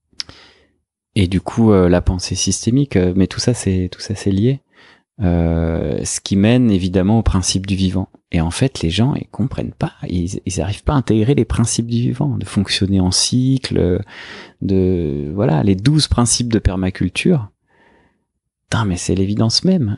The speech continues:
Et c'est, en fait, t'as, il a décrit les principes du vivant. Mais comment fonctionne le vivant ? Et, et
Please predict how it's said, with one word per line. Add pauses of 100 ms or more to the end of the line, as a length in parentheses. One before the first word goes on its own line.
Et
c'est,
en
fait,
t'as, (160)
il
a
décrit
les
principes
du
vivant. (440)
Mais
comment
fonctionne
le
vivant ? (120)
Et,
et